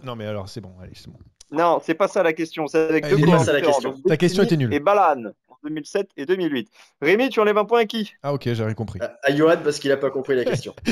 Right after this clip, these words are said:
Speaker 1: Je
Speaker 2: Allez,
Speaker 1: me suis
Speaker 2: Johan,
Speaker 1: énervé
Speaker 2: il a
Speaker 1: pour
Speaker 2: plus,
Speaker 1: rien.
Speaker 2: il a plus que quatre. Attention, il y a une cabale anti-Johan.
Speaker 1: <laughs>
Speaker 2: Messieurs,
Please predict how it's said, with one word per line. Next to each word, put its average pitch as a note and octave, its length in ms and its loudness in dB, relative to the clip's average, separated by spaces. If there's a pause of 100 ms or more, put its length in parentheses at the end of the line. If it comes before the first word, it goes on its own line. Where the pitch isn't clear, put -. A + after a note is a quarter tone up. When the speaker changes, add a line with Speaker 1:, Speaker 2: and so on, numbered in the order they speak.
(320)
Speaker 1:
Je D3+ 80 -4
Speaker 2:
Allez, D#3+ 220 4
Speaker 1:
me D#3 40 4
suis D3 200 4
Speaker 2:
Johan, D3 80 4
Speaker 1:
énervé C#3 200 2
Speaker 2:
il - 40 6
a - 40 2
Speaker 1:
pour C#3 120 0
Speaker 2:
plus, - 100 2
Speaker 1:
rien. A2+ 220 -2
Speaker 2:
il D3+ 100 -2
a D#3 40 6
plus F#3 140 -6
que G3 60 0 (100)
quatre. D3+ 240 0
Attention, F#3+ 280 0
il A3 60 4
y - 20 4
a F#3+ 40 6
une F3+ 140 0
cabale A#3+ 380 2
anti-Johan. G3+ 440 -2 (140)
Speaker 1:
<laughs> - 760 -10
Speaker 2:
Messieurs, A3+ 380 0